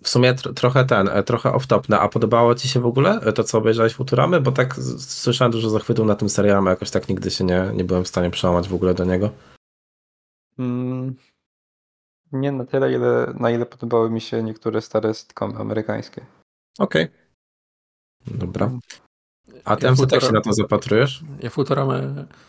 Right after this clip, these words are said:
Speaker 3: oglądałem, jak na te-, jak na T V cztery leciała, więc
Speaker 1: O, okej, to nie wiedziałem, że w ogóle to było w polskiej tej
Speaker 3: Tak,
Speaker 1: dystrybucji.
Speaker 3: było, było, było.
Speaker 1: Nice, okej.
Speaker 3: Leciało na T V cztery kiedyś.
Speaker 1: Mhm.
Speaker 3: A teraz nie wiem, czy mi się chce to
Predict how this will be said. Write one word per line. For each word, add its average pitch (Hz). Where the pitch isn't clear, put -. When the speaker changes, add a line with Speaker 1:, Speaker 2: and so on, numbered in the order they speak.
Speaker 3:
oglądałem, 123
jak 120
na 127
te-, -
jak 120
na 123
T 123
V 127
cztery 104
leciała, 117
więc 131
Speaker 1:
O, 98
okej, 87
to 95
nie 90
wiedziałem, 95
że 95
w 92
ogóle 98
to 101
było 98
w -
polskiej 98
tej 95
Speaker 3:
Tak, 85
Speaker 1:
dystrybucji. 98
Speaker 3:
było, 120
było, 120
było. 120
Speaker 1:
Nice, 95
okej. 101
Speaker 3:
Leciało 123
na 110
T 110
V 127
cztery 143
kiedyś. 147
Speaker 1:
Mhm. 135
Speaker 3:
A 202
teraz 196
nie 196
wiem, 110
czy 143
mi 113
się -
chce -
to -